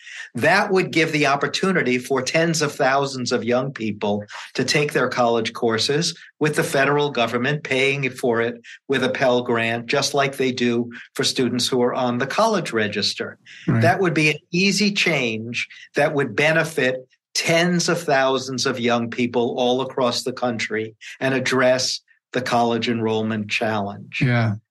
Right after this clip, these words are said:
Speaker 1: The second thing is we have large numbers of young people, perhaps, who have not been exposed to the workplace. They don't know what it means. They don't know why they need to learn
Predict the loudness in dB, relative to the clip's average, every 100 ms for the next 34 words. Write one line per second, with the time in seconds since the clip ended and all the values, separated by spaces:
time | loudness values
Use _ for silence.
0 | -6 -2 0 0 2 0 -2 -6 -8 _
1 | _ -2 0 0 0 0 2 2 2 2
2 | 2 2 0 0 0 -2 -6 -10 -8 -2
3 | 0 2 0 0 -2 -4 0 2 2 -2
4 | -12 -20 _ _ -2 2 2 2 -2 -8
5 | _ _ _ 0 2 4 2 2 0 0
6 | -2 -2 2 2 2 0 -2 -2 0 2
7 | 0 -4 -4 -4 -6 -8 -8 _ _ 0
8 | 2 2 2 2 4 2 2 0 0 2
9 | 0 -6 -8 -10 -12 -18 0 2 4 2
10 | 2 2 4 4 4 4 0 0 -2 -2
11 | -2 2 2 2 2 0 -6